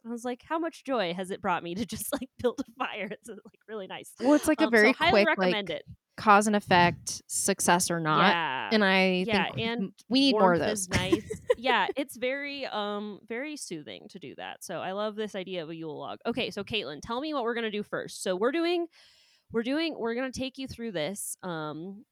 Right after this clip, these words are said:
Speaker 2: You're
Speaker 1: this
Speaker 2: building a
Speaker 1: Yule
Speaker 2: Yule log
Speaker 1: tradition. Yeah,
Speaker 2: today. <laughs>
Speaker 1: so we're bringing it to, we're bringing it to, like, the now,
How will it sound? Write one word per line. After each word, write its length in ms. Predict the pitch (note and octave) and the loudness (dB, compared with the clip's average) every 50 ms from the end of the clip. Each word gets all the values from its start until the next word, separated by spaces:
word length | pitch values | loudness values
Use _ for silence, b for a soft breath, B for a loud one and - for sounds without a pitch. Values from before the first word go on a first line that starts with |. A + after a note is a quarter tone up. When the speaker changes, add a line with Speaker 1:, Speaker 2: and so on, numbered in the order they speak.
| - _ - | -18 _ -8
Speaker 2:
You're 140 | F#3+ G#3 F#3 | -4 2 6
Speaker 1:
this 0 | |
Speaker 2:
building 320 | A3 B3+ D4+ D4+ F4 E4+ | 8 8 8 8 6 4
a 40 | E4+ | 4
Speaker 1:
Yule 240 | D#4 C4+ C#4 B3+ A3+ | 4 6 8 8 8
Speaker 2:
Yule 80 | G#3 | 8
log 480 | F#3+ F3 D#3+ D#3+ D#3 D#3 D3+ D3+ E3+ E3 | 8 8 6 6 6 4 2 0 0 -2
Speaker 1:
tradition. 320 | E3+ F#3+ F3+ G3+ A3+ B3 C#4 | 0 4 4 6 6 6 6
Yeah, 220 | C#4 C#4+ D4 D4 - | 6 4 4 4 2
Speaker 2:
today. 80 | C#4 | 2
<laughs> 0 | |
Speaker 1:
so 60 | - A3 | 2 0
we're 100 | G#3 G3 | -2 -2
bringing 380 | - A3 B3+ C4+ D4 D4+ D#4+ E4 | 0 0 0 0 0 0 -2 -2
it 220 | D#4 C#4 - _ - | -2 -4 -6 _ -6
to, 460 | C#4+ C4 B3 B3 A#3+ A#3 A#3 A3+ - - | -6 -4 -4 -4 -6 -6 -8 -8 -8 -8
we're 100 | G#3+ G3 | -8 -8
bringing 300 | E3+ G#3+ B3 C#4+ C#4+ C4+ | -6 -6 -6 -6 -4 -6
it 120 | F#3+ F#3+ - - - | -6 -8 -8 -10 -10
to, 160 | A#3 A3+ A3 | -8 -8 -6
like, 260 | G#3 F#3 F#3 F#3+ F3 F3+ F3 | -4 -4 -4 -4 -8 -10 -10
the 100 | F#3 F3+ | -8 -6
now, 560 | F3+ F3+ F3 F3+ F#3 G3 G#3 A3+ C4 F4 G4+ | -6 -6 -4 -4 -4 -6 -6 -6 -8 -8 -10